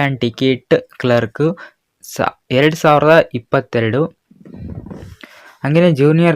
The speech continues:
Clerk and Typist ಒಂಬೈನೂರ ತೊಂಬತ್ತು, ಟ್ರೈನ್ ಕ್ಲರ್ಕ್ ಎಪ್ಪತ್ತೆರಡು. So ಹಂಗೇನೆ ಆರ್ ಆರ್ ಬಿ, ಆ, ಕ್ವಾಲಿಫಿಕೇಷನ್ ಡೀಟೇಲ್ಸ್ ನೋಡೋದಾದ್ರೆ, so ಇಲ್ಲಿ ನೋಡ್ಬೋದು,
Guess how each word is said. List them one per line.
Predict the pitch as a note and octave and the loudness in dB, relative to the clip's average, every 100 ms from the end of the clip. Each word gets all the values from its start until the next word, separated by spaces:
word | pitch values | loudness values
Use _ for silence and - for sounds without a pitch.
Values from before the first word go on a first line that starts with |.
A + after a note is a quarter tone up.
| - | 2
Clerk | D3 D3 - D3 D3 - B2+ | 2 2 0 0 0 -2 -4
and | C3 C3 A#2+ | -2 0 2
Typist | B2 A#2+ A#2+ - D#3 | 0 0 -6 0 2
ಒಂಬೈನೂರ | C#3 B2+ C#3 C3+ C3 C3 | 2 0 -2 0 0 0
ತೊಂಬತ್ತು, | B2 A#2 A2+ - E3 | -4 -6 -4 0 0
ಟ್ರೈನ್ | E3 C#3+ D3+ D#3 | 0 0 2 0
ಕ್ಲರ್ಕ್ | C#3+ C3 B2+ - F3 D3 | 0 2 0 0 0 2
ಎಪ್ಪತ್ತೆರಡು. | A#2+ - C3+ B2 - A2+ A2 G2+ - - _ _ - - - - _ - _ - | 2 0 -2 -2 -2 -2 0 -4 -10 -20 _ _ -20 -20 -20 -20 _ -20 _ -6
So | D#3+ | -2
ಹಂಗೇನೆ | C#3 C#3+ F3 | -2 -2 0
ಆರ್ | E3+ C3 C#3 | 2 2 2
ಆರ್ | D#3+ | 2
ಬಿ, | E3 E3 _ - | 0 -4 _ -10
ಆ, | - C3 B2+ | -4 -2 -4
ಕ್ವಾಲಿಫಿಕೇಷನ್ | - B2+ D3+ D3+ D3+ C#3 C#3+ C3 | 0 0 0 0 0 0 -4 -4
ಡೀಟೇಲ್ಸ್ | B2 A#2+ - C3+ - - B2 - - | -4 -4 -2 -4 -4 -10 -10 -10 -10
ನೋಡೋದಾದ್ರೆ, | A#2 A#2 A2 G#2 G#2 D3 A3+ _ _ _ _ _ _ _ _ _ _ _ - - | -6 -4 -4 -6 -4 -4 -4 _ _ _ _ _ _ _ _ _ _ _ -20 -2
so | E3+ | 2
ಇಲ್ಲಿ | D#3 C#3+ | 4 2
ನೋಡ್ಬೋದು, | C3+ B2+ A#2+ | 0 -2 -2